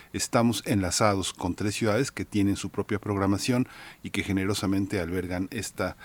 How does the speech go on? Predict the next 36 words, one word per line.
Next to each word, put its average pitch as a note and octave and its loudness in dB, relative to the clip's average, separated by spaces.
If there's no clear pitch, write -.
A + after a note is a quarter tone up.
esta G#2 -6
señal, G2 0
este G2 -6
contenido F#2 0
de F2 -4
Primer F2+ -4
Movimiento. F2+ 0
Está F#2+ -2
Frida G2+ -4
Saldívar G2+ -2
en F#2 0
la E2+ -4
producción G2+ -2
ejecutiva, G#2 0
está G#2+ -2
Violeta G2 -2
Berber A2 2
en G2 0
la F2+ 0
asistencia A2 0
de G#2 -2
producción A#2+ 2
y - 2
está B2+ 6
mi B2+ 8
compañera A2 4
Berenice G#2 2
Camacho G#2+ 2
del G#2 -2
otro F#2+ -4
lado G2+ 2
de G2 2
la F2+ 0
línea. G#2+ 6
Querida G2+ 0
Berenice, F#2 0